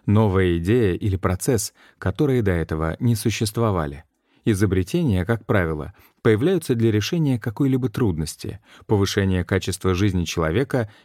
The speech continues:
или для защиты от новых угроз. В нашей стране даже есть специальный праздник — День изобретателя. Отмечают его в последнюю субботу июня.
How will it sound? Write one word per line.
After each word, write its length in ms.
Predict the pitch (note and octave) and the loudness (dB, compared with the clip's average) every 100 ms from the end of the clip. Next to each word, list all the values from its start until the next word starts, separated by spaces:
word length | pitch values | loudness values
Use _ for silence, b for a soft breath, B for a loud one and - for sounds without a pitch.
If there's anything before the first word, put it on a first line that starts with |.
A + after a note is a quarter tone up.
| b | b
или 240 | G#2+ D#3 | 0 2
для 200 | E3 F3 | 2 0
защиты 640 | D#3+ D3 - F2+ E2+ G#2+ A#2 | 2 0 0 -4 0 -2 -2
от 180 | G#2+ - | -4 -2
новых 320 | F#2 D#2 - | -2 -2 -4
угроз. 420 | A#2+ F2 C#2+ - - _ _ _ | -2 -2 -2 -10 -18 _ _ _
В 140 | - E2+ | -4 0
нашей 300 | G2+ - F#2 | 0 0 -4
стране 500 | - F#2+ A#2+ A#2+ B B B | 0 0 0 0 B B B
даже 280 | A2 E3+ C3+ | 0 0 2
есть 200 | B2+ - | 0 -2
специальный 560 | - A2+ - G#2+ G2 | -2 -2 2 2 2
праздник — 520 | F#2 F2 E2 D#2 - b b - | 0 -2 -2 -6 -10 b b -8
День 460 | D#2+ G2 A2 G#2 | 0 2 2 0
изобретателя. 960 | - G2+ G2 F#2 F2 - E2+ - D2+ C#2 _ _ _ | 0 0 2 0 -2 -2 -4 -4 -8 -10 _ _ _
Отмечают 600 | G#2 G#2 F2+ - E3+ E3 | 0 0 0 0 -2 0
его 300 | D3 C#3+ B2+ B B | 0 0 -2 B B
в 100 | - | -2
последнюю 680 | - - F#2 C3+ C#3+ C#3 | -2 0 -2 0 0 -2
субботу 480 | A2+ F#2 D#2+ D#2 - | -2 -2 -2 -2 -2
июня. 480 | E2+ D#2+ D2+ C#2+ B1+ | -2 -2 -4 -6 -14